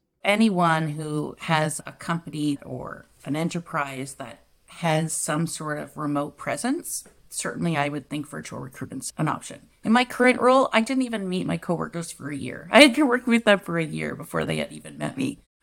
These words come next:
One of the places I think it has a lot of possibility is for identifying potential hires even before they've immigrated to a certain country. So you may be looking at a global migration or, you know, an engineer moving from India to Silicon Valley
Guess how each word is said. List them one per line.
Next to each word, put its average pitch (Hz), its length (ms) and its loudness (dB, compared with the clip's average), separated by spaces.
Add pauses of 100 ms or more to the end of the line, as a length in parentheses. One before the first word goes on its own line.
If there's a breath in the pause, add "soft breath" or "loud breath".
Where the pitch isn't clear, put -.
One 247 200 10
of 370 80 4
the 381 100 -4
places 262 520 2
I 202 80 0
think 226 200 -8
it - 60 -14
has 202 180 -2
a 185 60 -6
lot 170 360 -4
of - 120 -8
possibility 175 680 -4
is - 220 -12
for 185 160 -4
identifying 190 920 -2
potential 175 500 -10
hires 196 680 -8 (240)
even 226 300 0
before 190 400 0
they've 170 380 0
immigrated 170 520 -2
to - 140 -10
a - 20 -6
certain - 320 -8
country. - 480 -12 (480 soft breath)
So - 160 -4
you 196 180 4
may 214 180 8
be 202 120 0
looking 190 420 2
at 160 220 0
a 147 60 -6
global 208 440 -4
migration 202 880 -4
or, - 340 -10
you 170 80 -8
know, 160 140 -4
an - 120 -2
engineer 185 680 0
moving 160 400 0
from - 340 -8
India 202 460 6
to 170 140 -8
Silicon - 500 -8
Valley 180 640 2